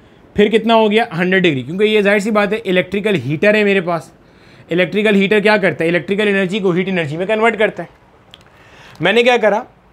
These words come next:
इसको डायरेक्ट करंट दिया दस एम्पियर। कितनी देर के लिए? दस मिनट के लिए। और इस करंट ने काम क्या किया, इसने पानी का टेम्परेचर बढ़ा दिया,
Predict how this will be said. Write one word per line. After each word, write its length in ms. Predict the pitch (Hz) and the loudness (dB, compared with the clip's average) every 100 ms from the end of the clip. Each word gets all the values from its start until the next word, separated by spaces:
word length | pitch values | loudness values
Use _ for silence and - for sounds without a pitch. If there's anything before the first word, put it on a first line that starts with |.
| _ 175 | _ -10
इसको 260 | 170 240 | 0 0
डायरेक्ट 360 | 196 175 214 226 | 2 2 0 0
करंट 260 | 220 208 165 | 0 0 -4
दिया 240 | 135 120 _ 202 | -8 -10 _ 0
दस 220 | 220 208 | 0 -2
एम्पियर। 340 | 151 131 113 - _ _ _ | -6 -10 -14 -18 _ _ _
कितनी 280 | 214 247 247 | -8 -4 0
देर 220 | 220 226 | 4 4
के 180 | 220 233 | 2 -2
लिए? 280 | 233 233 226 - | 0 -4 -4 -10
दस 220 | 147 160 | -8 -8
मिनट 260 | 160 165 160 | -8 -8 -8
के 100 | 160 | -10
लिए। 240 | 151 147 143 _ - - - | -8 -12 -16 _ -20 -20 0
और 200 | 196 214 | 2 2
इस 320 | 240 247 - - - _ _ _ _ _ _ _ - | 0 0 -4 -20 -20 _ _ _ _ _ _ _ 0
करंट 200 | 208 247 | 2 2
ने 120 | 247 | 0
काम 300 | 240 208 240 | 2 2 2
क्या 120 | 240 220 | 2 2
किया, 300 | 165 156 185 - _ _ _ _ - - 185 | 2 -2 -4 -14 _ _ _ _ -20 -10 -6
इसने 260 | 170 247 | 0 0
पानी 380 | 247 196 196 233 | 2 0 2 2
का 100 | 247 | 2
टेम्परेचर 460 | 233 202 185 185 220 | 2 2 2 2 0
बढ़ा 320 | 175 151 185 | 0 0 0
दिया, 260 | 208 175 | 0 -2